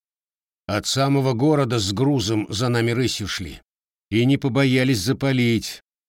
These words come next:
проворчал Матвей, выполняя указания. "Обошлось",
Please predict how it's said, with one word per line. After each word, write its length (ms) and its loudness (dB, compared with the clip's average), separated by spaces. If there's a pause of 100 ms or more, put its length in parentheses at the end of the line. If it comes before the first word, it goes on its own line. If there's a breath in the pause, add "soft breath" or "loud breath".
(320)
проворчал 520 -4
Матвей, 560 -2 (260)
выполняя 540 -2
указания. 720 -6 (1000)
"Обошлось", 1160 -2